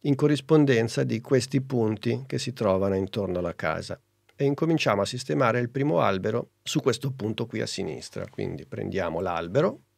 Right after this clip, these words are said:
l'aggiungiamo, attiviamo il pulsante del tre D. Direi subito di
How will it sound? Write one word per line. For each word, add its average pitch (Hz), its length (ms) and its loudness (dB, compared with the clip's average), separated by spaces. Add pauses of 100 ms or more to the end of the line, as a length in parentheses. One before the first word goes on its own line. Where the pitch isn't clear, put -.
(340)
l'aggiungiamo, 131 800 0 (840)
attiviamo 123 800 2
il 95 100 -2
pulsante 92 720 -2
del 87 320 0
tre 82 260 -6
D. 78 240 -6 (1000)
Direi 120 400 4
subito 120 560 0
di 104 260 -2